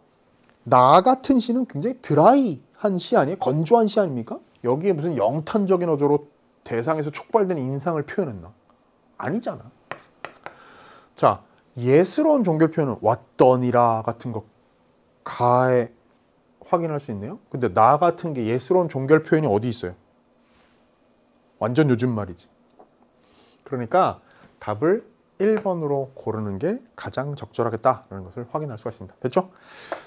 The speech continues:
자, 이렇게 하면요, 우리가 이십이 번까지 풀면서 두 개의 세트를 다 공부했습니다. 작품 수가 좀 많았고요. 또 문항 수도 좀 많았어요. 하나하나 내가 틀린 게 만약에 있다면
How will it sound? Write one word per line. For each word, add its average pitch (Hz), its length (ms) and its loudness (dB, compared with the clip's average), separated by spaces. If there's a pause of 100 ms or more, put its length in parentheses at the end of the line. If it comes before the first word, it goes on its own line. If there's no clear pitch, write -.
자, 156 180 6
이렇게 220 360 6
하면요, 208 380 6
우리가 165 220 6
이십이 143 460 0
번까지 170 360 4
풀면서 180 580 2 (340)
두 127 280 -4
개의 180 240 6
세트를 143 440 -2
다 110 160 -6
공부했습니다. 113 760 -8
작품 - 400 -10
수가 135 220 -2
좀 123 200 -6
많았고요. 143 720 0 (380)
또 127 120 -2
문항 147 380 -4
수도 151 200 -6
좀 117 200 -4
많았어요. 113 480 -2 (1700)
하나하나 208 800 6
내가 123 320 2
틀린 339 360 4
게 269 80 0
만약에 123 320 -2
있다면 101 500 -6